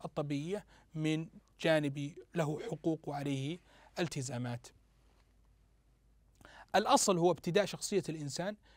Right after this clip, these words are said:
بولادته ماذا؟ بولادته حيا، إلا أن القانون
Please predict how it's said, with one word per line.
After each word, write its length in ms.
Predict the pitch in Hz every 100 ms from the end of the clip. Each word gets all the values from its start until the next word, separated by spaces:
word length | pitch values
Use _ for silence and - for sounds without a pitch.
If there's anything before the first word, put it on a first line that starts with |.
| _ -
بولادته 720 | 165 156 151 151 160 151 147
ماذا؟ 340 | 151 135 160 - _ _ _ -
بولادته 640 | 139 139 139 139 170 190
حيا، 500 | 190 165 156 143 147 120 _ _ _ _ _ _ _ _ -
إلا 280 | 233 226 196
أن 120 | 185
القانون 480 | 151 - 160 156